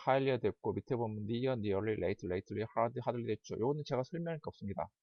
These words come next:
안개예요. 알겠죠? 그래서 high는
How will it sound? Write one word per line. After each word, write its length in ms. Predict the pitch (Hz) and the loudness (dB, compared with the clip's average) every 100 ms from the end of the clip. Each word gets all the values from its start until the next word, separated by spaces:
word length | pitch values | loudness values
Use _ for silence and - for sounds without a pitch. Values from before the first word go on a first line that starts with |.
| _ _ _ | _ _ _
안개예요. 540 | - 87 123 127 87 80 _ _ _ _ _ _ _ - | -4 -2 4 4 4 0 _ _ _ _ _ _ _ -10
알겠죠? 460 | 110 107 - 85 78 _ _ _ | -2 -2 0 -4 -6 _ _ _
그래서 440 | - 120 147 127 80 _ _ _ - - | 0 2 4 2 2 _ _ _ -2 10
high는 720 | 180 190 147 113 127 113 | 10 10 4 0 0 -2